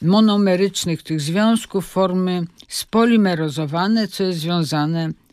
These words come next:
z brązowieniem produktu. Flawonoidy chronią, jak mówiłam, przed stresem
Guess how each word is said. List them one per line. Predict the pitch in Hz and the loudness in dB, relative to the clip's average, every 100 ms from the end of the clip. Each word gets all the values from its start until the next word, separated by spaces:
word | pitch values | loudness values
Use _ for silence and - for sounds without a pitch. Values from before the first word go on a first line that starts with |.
| - - | -8 -4
z | 147 160 | -2 -4
brązowieniem | 139 165 208 220 190 170 156 151 143 143 | -2 2 4 4 2 0 0 -2 -2 -4
produktu. | - 175 175 165 - - - - _ _ _ - _ _ _ - | -2 0 0 -2 -4 -12 -20 -20 _ _ _ -20 _ _ _ -4
Flawonoidy | 208 240 294 277 240 226 233 214 233 | 0 2 4 6 6 4 4 2 0
chronią, | 220 196 220 220 214 | 0 2 4 4 2
jak | 170 180 | 0 -2
mówiłam, | 180 196 175 202 196 196 | 0 0 2 0 0 -2
przed | - 170 | -4 -8
stresem | - - 202 214 - 196 | -8 0 2 2 0 -2